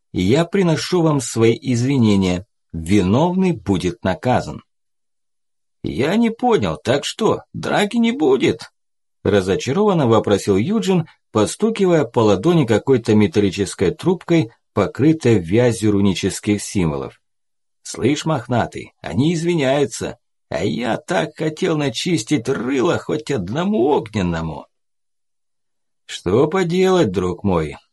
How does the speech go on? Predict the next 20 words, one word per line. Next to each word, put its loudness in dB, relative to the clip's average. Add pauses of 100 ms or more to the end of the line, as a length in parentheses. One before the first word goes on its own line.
(300)
философски -2
ответил 0
Лем, 0
поднимаясь -2
на 0
ноги 0 (300)
уже 0
в -2
своей 0
человеческой 0
ипостаси. -4 (680)
Я -2
даже -2
не 0
успел 0
заметить -2
момента, 0
когда 0
он 0
обернулся. -2